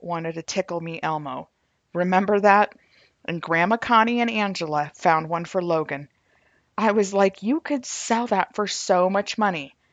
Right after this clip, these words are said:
but they didn't care. They wanted to give it to my Logan. We stayed at their house for a few days, and I think the battery surely died at some point.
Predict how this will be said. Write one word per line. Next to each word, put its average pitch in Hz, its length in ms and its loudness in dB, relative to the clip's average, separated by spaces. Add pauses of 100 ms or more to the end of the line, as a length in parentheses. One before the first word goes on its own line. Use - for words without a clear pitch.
(180)
but - 140 -4
they 160 120 4
didn't 185 280 -2
care. 165 400 2 (340)
They 175 260 4
wanted 180 340 -2
to 202 100 -4
give 170 200 -2
it - 180 -10
to 190 100 -6
my 160 240 -4
Logan. 156 480 -6 (960)
We 190 140 0
stayed 190 320 2
at 208 80 -4
their 226 100 4
house 202 380 0
for - 160 -2
a 226 80 0
few 226 240 -6
days, 170 480 0 (520)
and 185 140 4
I 180 80 2
think 190 240 -6
the - 80 -2
battery 165 540 4
surely 220 560 -2
died 165 340 0
at - 140 -4
some 156 300 -4
point. 147 340 -10